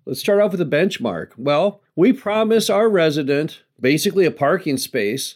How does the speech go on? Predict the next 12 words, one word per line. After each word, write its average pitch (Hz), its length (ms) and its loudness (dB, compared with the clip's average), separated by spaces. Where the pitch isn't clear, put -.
a 98 80 -8
piece 143 360 0
of 165 100 -2
land 131 400 0
that 131 140 -2
they 127 160 0
can 131 180 -2
park 131 360 -2
their 123 200 0
mobile 127 300 0
home 143 180 0
on, 143 400 -4